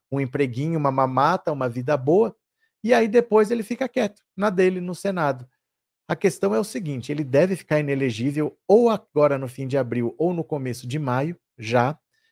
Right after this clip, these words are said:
E aí ele vai tentar nos bastidores reverter, não esse ano, talvez o ano que vem, talvez depois.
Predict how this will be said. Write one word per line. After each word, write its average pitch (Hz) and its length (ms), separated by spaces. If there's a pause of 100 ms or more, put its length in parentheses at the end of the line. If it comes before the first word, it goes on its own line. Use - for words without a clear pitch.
E 208 80
aí 226 80
ele 233 120
vai 226 160
tentar 180 340
nos 151 140
bastidores 139 720 (240)
reverter, 185 760 (240)
não 151 300
esse 151 240
ano, 147 400
talvez 131 340
o 147 40
ano 143 160
que 139 120
vem, 127 460
talvez 120 380
depois. 131 520